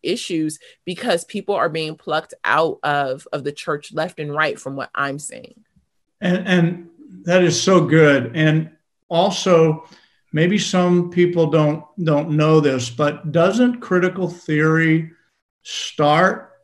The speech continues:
Speaker 2: uh, in our elementary schools? I mean, isn't that pr-, pretty much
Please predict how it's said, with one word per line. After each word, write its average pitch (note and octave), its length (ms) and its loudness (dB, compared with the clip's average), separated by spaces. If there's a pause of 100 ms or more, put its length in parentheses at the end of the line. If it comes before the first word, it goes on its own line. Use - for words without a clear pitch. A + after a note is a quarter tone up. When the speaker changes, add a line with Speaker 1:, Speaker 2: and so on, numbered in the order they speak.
(100)
Speaker 2:
uh, D#3 340 -8 (260)
in E3 180 0
our D3 160 -2
elementary D#3 600 2
schools? D#3 500 -2
I D#3 60 -2
mean, D3 200 -2
isn't A3 320 -2
that E3 280 -2
pr-, - 120 -12
pretty F#3+ 400 -6
much D#3 540 -2